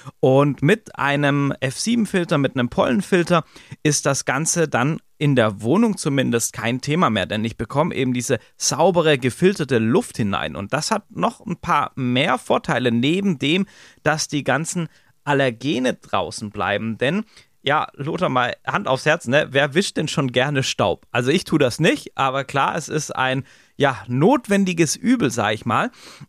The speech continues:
Und, ähm, dadurch, dass wir aber durch eine K-W-L-Anlage gefilterte Luft in unsere Nutzungseinheit hineinbekommen,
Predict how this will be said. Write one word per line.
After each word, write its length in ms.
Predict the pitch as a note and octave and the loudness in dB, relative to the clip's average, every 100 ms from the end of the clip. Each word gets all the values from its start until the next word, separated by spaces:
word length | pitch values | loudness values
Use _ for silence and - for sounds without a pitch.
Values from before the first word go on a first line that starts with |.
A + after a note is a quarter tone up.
| _ | _
Und, 380 | C#3+ C#3+ D#3+ - | 2 4 2 2
ähm, 340 | D3+ D3+ D3 | 2 4 2
dadurch, 280 | C#3 A#3 C#4 | 2 0 -2
dass 220 | - D#3 | -2 0
wir 120 | D3 G2 | 0 2
aber 300 | C3 B2 - - | 2 0 -4 -4
durch 160 | C#3+ B2 | -2 -2
eine 120 | B2 | -4
K-W-L-Anlage 960 | B2+ G#2+ G2+ - A#3 B2+ A#2 F#2+ G#2 G2+ | -2 -2 0 2 2 2 2 0 -2 -8
gefilterte 520 | A2+ - C#4 A3 C#3 | -2 0 -2 0 2
Luft 360 | C3+ C#4 - | 2 0 -2
in 200 | - G#3+ | -2 -2
unsere 380 | A#3 G3 F3 D#3 | 0 -2 0 0
Nutzungseinheit 840 | C3+ G#3 - G#3+ - A#2+ A#2 A#2 A#2 | 2 0 -2 -4 -2 -2 0 0 0
hineinbekommen, 840 | A#2 G#2+ D3+ A3+ C#3+ - G2+ C#3+ | -2 0 0 0 0 -2 -4 -4